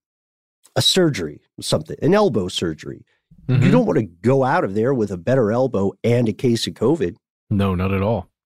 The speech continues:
Speaker 2: Not at all. And, and it, ugh, it's just a, it's a scary, that's a scary possibility.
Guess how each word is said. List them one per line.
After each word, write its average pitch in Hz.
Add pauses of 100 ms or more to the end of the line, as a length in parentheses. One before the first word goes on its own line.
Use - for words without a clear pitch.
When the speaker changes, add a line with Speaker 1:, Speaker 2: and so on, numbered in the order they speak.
Speaker 2:
Not 123
at 139
all. 143
And, 135
and 139
it, 143 (440)
ugh, 151 (560)
it's 143
just 226
a, 247
it's 165
a 160
scary, 131 (520)
that's -
a 233
scary 196
possibility. 123